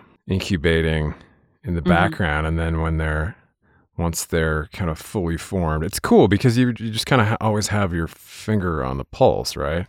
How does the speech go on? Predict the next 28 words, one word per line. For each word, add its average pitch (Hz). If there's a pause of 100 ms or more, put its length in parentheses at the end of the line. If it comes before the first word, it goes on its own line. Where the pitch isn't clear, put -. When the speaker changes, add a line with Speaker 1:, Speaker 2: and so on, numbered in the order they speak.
Speaker 2:
Mm-hmm. 165 (160)
Speaker 1:
But 78 (160)
yeah, 87
it 76
must 82
be -
interesting 73
how, 78
how 80
it 76
all 69
finally 67
comes 71
out 69
and 69
you've 67
got 64 (340)
just -
all 62
these 71
different -
great 71 (440)
re-, 107
not 127
only 78
resources 69
in 76
your 69